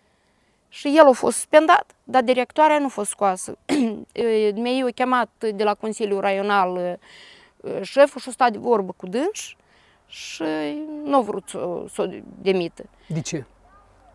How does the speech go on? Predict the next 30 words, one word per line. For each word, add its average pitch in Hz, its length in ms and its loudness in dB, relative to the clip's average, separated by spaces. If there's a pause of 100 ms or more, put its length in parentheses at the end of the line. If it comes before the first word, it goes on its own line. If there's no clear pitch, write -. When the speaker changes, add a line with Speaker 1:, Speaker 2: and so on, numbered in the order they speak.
(480)
Speaker 1:
Zic - 100 -12
că - 80 -20
nu 523 220 2
e 480 40 0
nicio 440 220 -2
greșeală, 285 520 2
n-are 240 340 -2
e 202 120 -2
treabă, 190 380 -2
tot - 260 -4
a 240 40 -6
fost 220 260 -8
bine 214 280 -8
și 202 80 -12
frumos. 185 440 -8 (580)
Speaker 2:
Dar 175 160 0
cine 220 220 -2
i-a 208 80 2
admi-, 202 320 0
a 202 80 0
administrat 185 580 0
astea 190 240 0
cinci 185 320 -2
doze 190 420 0 (1120)
de - 120 -2
Speaker 1:
E, - 80 0
Speaker 2:
preparat? 185 440 -2 (360)
Speaker 1:
asta 247 1200 4 (320)
sora 247 320 6
medicală, 233 800 2